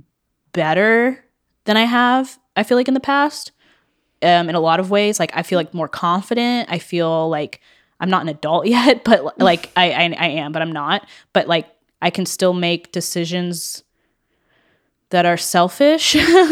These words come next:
Speaker 1: which is nice, that maybe I couldn't do when I was in college 'cause I was trying to get my education and graduate and
Speaker 2: Mm.
Speaker 1: stuff. But now I'm a little bit more free 'cause I have income that I'm
Speaker 2: Mm.
Speaker 1: like, "You know what? Well, I'm gonna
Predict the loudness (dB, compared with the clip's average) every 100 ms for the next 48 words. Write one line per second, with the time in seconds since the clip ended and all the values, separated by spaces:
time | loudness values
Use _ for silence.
0 | 4 4 4 2 4 4 4 2 0 2
1 | 4 4 4 0 0 -2 0 0 0 -2
2 | -4 -4 -4 -6 -8 -6 -6 -4 -4 -4
3 | -4 -6 -8 -8 -8 -4 -4 -4 -4 -4
4 | -2 -4 -6 -2 0 0 0 0 -2 -4
5 | -6 -8 -8 -8 -8 -10 -6 -6 -8 -12
6 | -20 -20 0 2 4 2 0 -2 -2 0
7 | 0 0 -2 0 0 0 -2 0 0 -2
8 | -4